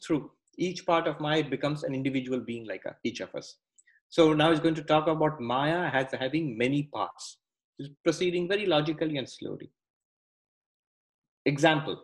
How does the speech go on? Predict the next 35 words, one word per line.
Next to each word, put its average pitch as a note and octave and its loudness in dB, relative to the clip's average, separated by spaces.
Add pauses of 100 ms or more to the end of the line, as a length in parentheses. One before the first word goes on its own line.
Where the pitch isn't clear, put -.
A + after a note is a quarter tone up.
go D3+ 2
back D#3 2
to, D#3 0
to D3 -2
example. A#2 -2 (120)
Forest G3 4
example, G3 -2
forest D#3 2
and E3 -2
tree F3+ 2
example, F3 -4 (760)
a A2 -6
water, D3+ 4
a A2+ 0
reservoir D3+ 4
and B2+ -2
drops - 0
of A#2 -2
water G2+ 0
example. E2 -10 (720)
Why D3 6
these F3+ 2
examples? F3 0
I C3+ 2
mentioned D3+ 0
there D3 2
are C#3+ -2
two. F3 6 (340)
So C#3 0
behind E3 6
this F3 8
is D#3+ 4
a D#3 4
lot D#3 8
of E3+ 4